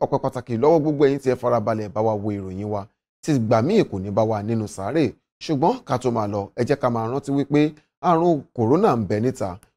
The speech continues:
Gbogbo ohun tí a bá lè ṣe gẹ́gẹ́ bí ìgbésẹ̀ láti dènà àrùn náà, ó ní kí ẹ jẹ́ kí a gbé o.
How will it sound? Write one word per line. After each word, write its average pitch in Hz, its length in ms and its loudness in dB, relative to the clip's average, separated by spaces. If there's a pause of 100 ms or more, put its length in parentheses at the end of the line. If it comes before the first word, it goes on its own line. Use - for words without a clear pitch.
(120)
Gbogbo 165 220 2
ohun 160 140 4
tí 185 240 2
a 160 100 6
bá 147 160 4
lè 240 140 4
ṣe 120 320 -2
gẹ́gẹ́ 170 280 4
bí 247 160 4
ìgbésẹ̀ 113 500 2
láti 139 280 -4
dènà 104 300 -6
àrùn 95 220 -8
náà, 151 160 2 (340)
ó 165 120 2
ní 156 120 0
kí 143 140 -8
ẹ 123 80 4
jẹ́ 135 140 0
kí - 160 -6
a 131 100 2
gbé 127 220 4
o. 107 180 2